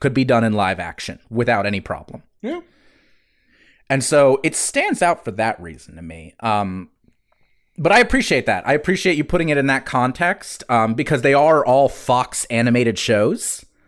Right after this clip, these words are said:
Speaker 1: Um, and they are all kind of, I feel like they're of, uh, the same period,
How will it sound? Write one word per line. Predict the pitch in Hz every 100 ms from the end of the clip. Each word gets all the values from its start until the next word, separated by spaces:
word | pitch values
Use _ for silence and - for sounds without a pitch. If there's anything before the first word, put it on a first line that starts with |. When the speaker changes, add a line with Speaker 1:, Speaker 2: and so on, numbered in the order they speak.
| _ _ _ -
Speaker 1:
Um, | 120 110 110 104 104 -
and | 123
they | 135 135
are | 165 160 151
all | 139 143 139
kind | - 143 131
of, | 127 107 -
I |
feel | - 220
like | 208
they're | 147 -
of, | 147 139 139
uh, | 131
the | 123
same | - 151 135 113
period, | - - 135 107 92 73 76